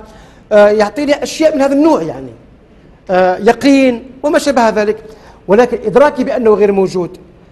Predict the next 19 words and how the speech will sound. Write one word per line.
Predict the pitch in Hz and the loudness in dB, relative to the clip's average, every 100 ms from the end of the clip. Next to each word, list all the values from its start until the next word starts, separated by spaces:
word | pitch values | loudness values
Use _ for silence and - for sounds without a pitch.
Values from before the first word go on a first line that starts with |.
| - | -4
هل | 208 | -2
يعطيني | 233 247 | -2 -4
هذه | 226 226 | -4 -6
الأشياء؟ | 240 - 240 247 - - _ _ _ - | -10 -10 -12 -12 -20 -20 _ _ _ -16
أكيد | 180 269 | -10 -10
لا. | 175 127 113 - _ _ _ _ _ _ | -10 -14 -18 -20 _ _ _ _ _ _
فأنا | - 175 - - 196 | -8 -8 -10 -6 2
لا | 254 277 | 2 2
أدركه | 226 247 190 156 143 - - | -2 -4 -6 -10 -14 -16 -4
بال-، | 196 | -4
بالحواس | 196 - 208 220 | -2 0 0 0
الخمس، | - 202 190 - - - | -4 -8 -10 -12 -18 -8
ولكنه | 196 220 240 240 | -6 -4 -4 -4
موجود. | 240 233 208 - - - - - | -4 -6 -8 -10 -20 -20 -20 -4
هذه | 208 233 | 0 0
المعلومات | 233 226 220 208 - - - | 0 -2 -2 -2 -4 -14 -4
لا | 220 285 | 0 0
أدركها | 269 262 214 185 175 - | 0 -4 -4 -8 -8 -6
ولكنها | 190 202 233 247 | -6 -4 -4 -4